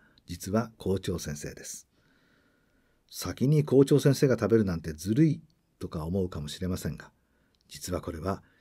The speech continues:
給食の安全性を確認するための立派な仕事です。この作業は検食と呼ばれるもので、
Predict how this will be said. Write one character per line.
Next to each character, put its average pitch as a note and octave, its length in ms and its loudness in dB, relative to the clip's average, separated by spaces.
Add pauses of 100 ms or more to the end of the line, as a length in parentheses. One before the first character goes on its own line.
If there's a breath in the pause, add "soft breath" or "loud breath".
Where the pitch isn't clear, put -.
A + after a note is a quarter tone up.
(260 soft breath)
給 G#2 180 0
食 - 220 -2
の F#2 160 0
安 A2+ 100 2
全 A#2+ 160 4
性 A#2 140 6
を A2+ 100 6
確 - 240 -4
認 C#3+ 140 4
す - 160 -4
る B2 80 0
た A#2+ 100 0
め A#2+ 100 2
の G#2+ 120 4
立 D#2 200 -10 (120)
派 C#3+ 80 0
な E3+ 100 6
仕 C#3 140 0
事 A2+ 180 -6
で - 120 -16
す。 - 220 -14 (2000)
こ D#3 100 4
の D#3+ 100 8
作 D3+ 180 6
業 G2 200 4
は G#2 220 2 (200)
検 E3+ 300 4
食 - 420 0 (220)
と A#2 140 8
呼 G#2+ 80 6
ば G#2 80 4
れ F#2+ 120 2
る F2 80 -2
も E2+ 60 -2
の D#2 140 -4
で、 D2+ 160 -12